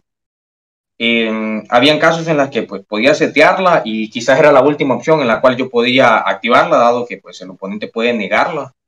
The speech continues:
descartando una magia. Entonces era circunstancial, pero de requerirla realmente lo hubiera utilizado, eh, lo hubiera, lo hubiera hecho.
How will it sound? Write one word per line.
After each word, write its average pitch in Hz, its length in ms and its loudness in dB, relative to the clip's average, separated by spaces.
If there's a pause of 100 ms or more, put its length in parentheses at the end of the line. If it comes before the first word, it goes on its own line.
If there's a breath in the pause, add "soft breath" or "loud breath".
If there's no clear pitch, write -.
(160)
descartando 110 560 -6
una 113 140 -2
magia. 151 320 0
Entonces 107 920 -6 (640)
era 123 440 6
circunstancial, 143 1000 0 (260)
pero 135 800 2
de 120 200 4
requerirla 160 840 0
realmente 135 380 -2
lo 117 120 2
hubiera 110 200 0
utilizado, 95 600 -2 (240)
eh, 92 440 -16 (260)
lo 101 100 -10
hubiera, 95 560 0 (140)
lo 101 120 -12
hubiera 104 280 0
hecho. - 200 -14